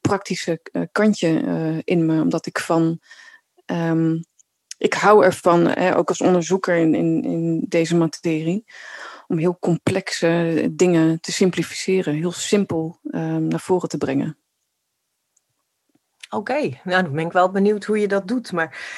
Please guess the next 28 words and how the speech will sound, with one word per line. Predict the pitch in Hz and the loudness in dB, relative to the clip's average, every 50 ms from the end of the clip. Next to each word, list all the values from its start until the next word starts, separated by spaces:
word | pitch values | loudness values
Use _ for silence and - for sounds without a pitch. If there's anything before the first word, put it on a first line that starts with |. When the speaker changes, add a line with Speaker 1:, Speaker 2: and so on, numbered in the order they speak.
| - - - - | -16 -16 -12 -2
Speaker 2:
waar | - 214 214 | 2 2 2
ik | 240 240 | 4 4
ook | 254 247 247 | 2 4 6
aan | 240 226 220 | 4 4 4
moet | 220 226 208 | 2 2 2
denken | 226 226 233 226 - 233 - | 0 0 2 0 0 -2 -2
is, | - 226 208 - - - | -2 -6 -6 -4 -6 -2
eh, | 214 208 202 202 202 202 208 220 - 220 233 202 | 0 2 2 2 2 0 -2 -4 -8 -10 -10 -6
je | 202 226 | -4 -4
zegt | 196 - 214 208 202 - | -2 0 -2 -2 -2 -2
heel | 214 214 | -4 -4
veel | 202 214 208 | -2 -2 -2
mensen | 208 208 196 196 - 196 | -2 -2 -2 -2 -2 0
weten | 185 208 214 233 220 214 180 | 0 2 2 2 0 0 0
hun | 196 196 190 | 0 0 0
doelen | 170 190 196 190 170 170 175 | 0 0 -2 -2 -2 -2 -2
niet. | 180 202 220 - | -2 -2 -2 -4
Ik | 233 233 - | -6 -4 -4
heb | 226 - - | -4 -2 0
juist | 175 175 180 - - 160 | 0 0 0 0 -4 -8
ook | - - | -8 -6
eerder | 160 202 196 185 190 180 | -4 -2 0 0 0 0
mee, | 180 180 175 175 175 175 180 - | 0 0 2 2 2 2 0 -2
eh, | - 185 180 180 | -4 -8 -8 -8
geworsteld | 175 - 196 175 185 185 175 - - - 196 202 196 | -8 -10 -10 -6 -6 -6 -6 -6 -6 -6 -6 -4 -2
dat | 202 185 190 | -4 -4 -2
ik, | 196 180 - - - | -4 -8 -8 -6 -6
eh, | 180 170 | -6 -6